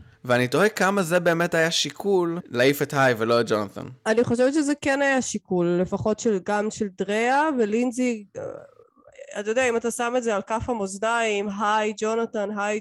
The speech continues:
Speaker 2: ג'ונתן", אז אני בטוחה שהיא גם שמה את האמולט הזה בכד של היי.
Speaker 1: <laughs> ה-, המוב הזה גם של היי, להגיד לג'ונתן שיש לו איידל ושהוא ייתן לו אותו,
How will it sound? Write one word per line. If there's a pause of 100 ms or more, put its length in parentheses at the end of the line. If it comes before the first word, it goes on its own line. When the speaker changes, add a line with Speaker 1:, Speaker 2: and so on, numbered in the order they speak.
Speaker 2:
ג'ונתן",
אז
אני
בטוחה
שהיא
גם
שמה
את
האמולט
הזה (100)
בכד
של (160)
היי. (320)
Speaker 1:
<laughs> (720)
ה-,
המוב
הזה
גם
של
היי,
להגיד
לג'ונתן
שיש
לו
איידל
ושהוא
ייתן
לו
אותו,